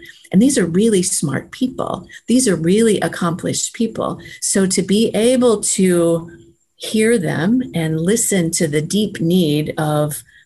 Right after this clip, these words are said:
how they care for their folks and how they navigate and keep their eye on a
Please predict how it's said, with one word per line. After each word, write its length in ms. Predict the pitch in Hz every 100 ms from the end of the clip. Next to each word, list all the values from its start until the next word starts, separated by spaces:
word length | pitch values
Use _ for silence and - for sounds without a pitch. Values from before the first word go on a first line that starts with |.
| -
how 180 | 180 185
they 260 | 180 151 156
care 440 | - 180 185 185
for 220 | 185 170
their 360 | 156 143 135 -
folks 760 | - - 202 131 - - - - - - -
and 140 | 165
how 200 | - 175
they 360 | 170 165 156 -
navigate 960 | 170 170 180 202 202 196 165 156 151
and 100 | 165
keep 220 | - 190 185
their 220 | 170 -
eye 300 | 165 180 180
on 200 | 151 151
a 160 | 160